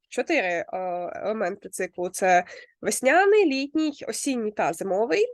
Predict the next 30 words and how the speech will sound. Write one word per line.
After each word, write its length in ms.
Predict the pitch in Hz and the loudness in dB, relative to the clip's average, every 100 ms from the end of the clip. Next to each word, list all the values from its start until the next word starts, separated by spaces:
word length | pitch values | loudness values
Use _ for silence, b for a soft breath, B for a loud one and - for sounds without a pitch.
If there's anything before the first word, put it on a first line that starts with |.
| - | -6
І, 80 | - | -10
відповідно, 440 | 240 220 277 277 | -8 -6 -6 -4
зима 280 | 240 240 214 | -2 2 2
у 40 | 175 | 0
нас 100 | - | -4
починається 440 | - - 180 - | -10 -6 -6 -6
з 40 | |
Катерини. 420 | - 185 151 - - _ _ _ _ _ _ _ _ _ B B B B - | -8 -8 -8 -10 -12 _ _ _ _ _ _ _ _ _ B B B B 2
А, 100 | 208 202 202 202 196 202 190 - - - | 6 6 8 8 6 6 2 -4 -14 -8
на 200 | - 233 | -2 0
Катерину 560 | 349 381 415 466 440 427 _ _ _ _ _ | 2 4 8 8 8 4 _ _ _ _ _
чим 200 | - 285 | 2 4
займаються, 760 | 247 254 392 427 415 403 392 403 | 6 4 4 4 2 4 4 2
то 180 | - 233 | 0 0
найбільше 760 | 233 220 392 415 - 392 381 | 0 2 0 0 0 2 2
ворожать. 800 | 254 269 269 196 208 220 - - _ - | 2 2 2 2 0 -6 -10 -20 _ -14
І 80 | |
це 220 | - 302 - | -6 -4 -2
один 280 | 247 277 277 | -2 -2 -2
з 60 | |
основних 440 | 247 - 240 226 - | -4 -4 -2 -2 0
елементів. 540 | 185 180 156 190 415 - | 0 0 -2 -2 -6 -4
І 100 | 269 | -2
ворожать 440 | 214 269 339 285 | 0 0 0 -2
на 80 | - | -8
що? 200 | - - 523 311 | -6 -2 0 0
Ворожать, 400 | 233 403 403 240 | 0 0 0 -2
звичайно 460 | 226 277 392 392 | -4 0 0 0
ж, 160 | 262 196 | -2 -4
на 240 | 233 349 | 0 0